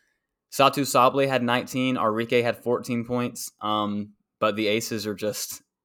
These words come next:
ridiculously good. I'm about to read these stats, and you're gonna know why. <sighs>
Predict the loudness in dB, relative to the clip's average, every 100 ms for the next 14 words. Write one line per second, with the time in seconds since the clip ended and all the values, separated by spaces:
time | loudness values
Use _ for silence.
0 | _ -10 -6 -6 -4 -8 -6 -6 -2 0
1 | 0 0 -2 -2 -4 -4 -4 -6 -10 -4
2 | -2 -2 -8 -10 -8 -6 -6 -6 -6 -4
3 | -4 -6 -10 _ _ _ _ _ _ _
4 | _ _ _ _ _ _ _ _ _ _